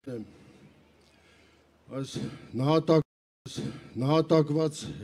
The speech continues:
հազարավոր հերոսներից, ծնողներից մեկը, որ պատերազմը կյանքը բաժանեց երկու մասի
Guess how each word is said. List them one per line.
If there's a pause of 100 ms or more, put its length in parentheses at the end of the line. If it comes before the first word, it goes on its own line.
(300)
հազարավոր
հերոսներից, (560)
ծնողներից (100)
մեկը,
որ (800)
պատերազմը (1000)
կյանքը
բաժանեց (600)
երկու
մասի